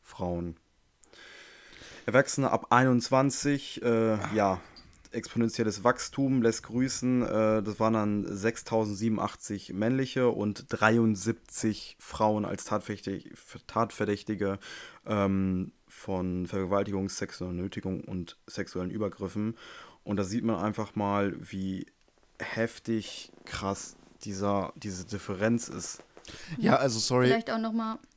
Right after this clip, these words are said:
Speaker 2: Wenn's um sexuelle Belästigung geht und mir irgendein Typ erzählen will,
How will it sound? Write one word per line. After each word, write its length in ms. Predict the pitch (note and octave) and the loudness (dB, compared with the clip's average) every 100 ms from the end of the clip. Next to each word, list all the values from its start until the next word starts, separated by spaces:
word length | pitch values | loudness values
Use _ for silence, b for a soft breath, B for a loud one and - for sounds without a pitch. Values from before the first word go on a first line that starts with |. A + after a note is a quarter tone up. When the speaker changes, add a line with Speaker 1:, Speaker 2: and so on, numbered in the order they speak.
| _ B2+ | _ -4
Speaker 2:
Wenn's 320 | B2 B2+ - | 2 2 2
um 440 | - A#2+ B2 - | 2 2 2 0
sexuelle 480 | B2 B2 A#2+ B2 A#2 | 0 0 2 2 2
Belästigung 580 | G#2 A2 A#2 - A2+ G#2+ | 2 2 2 2 2 2
geht 340 | G#2+ G#2+ G#2 - | 2 2 2 -2
und 400 | G#2+ G2 F#2+ - | -2 -2 -2 0
mir 240 | G2+ G2 | 0 2
irgendein 560 | C3 A2+ A2+ G#2+ G2 F#2 | 2 4 4 2 -2 -4
Typ 280 | - G#2+ - | -4 -4 -2
erzählen 520 | G2+ - G2 G2 F2+ | -4 -2 0 0 0
will, 320 | G2 G2 G2 | 0 0 -2